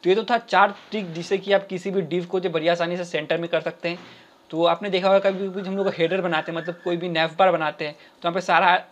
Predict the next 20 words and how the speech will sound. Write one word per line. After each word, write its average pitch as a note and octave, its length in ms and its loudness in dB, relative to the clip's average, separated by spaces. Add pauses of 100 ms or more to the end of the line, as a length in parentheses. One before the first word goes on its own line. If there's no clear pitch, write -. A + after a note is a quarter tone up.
सारा F3 260 4
item F#3 300 2
जो E3+ 80 -8
है F3+ 160 0
एकदम F#3 220 -4
center F3 360 -2
में E3+ 100 -2
रहता D3 240 0
है, D#3 100 -4 (840)
Y E3 180 6
axis F#3 320 -2
में G3 80 -4
center F3 280 -4
में F3+ 60 -6
रहता E3+ 140 0
है। E3 40 2
तो D#3 60 -10
उसके F#3 160 -8
लिए F3+ 120 -2
आप F3 240 0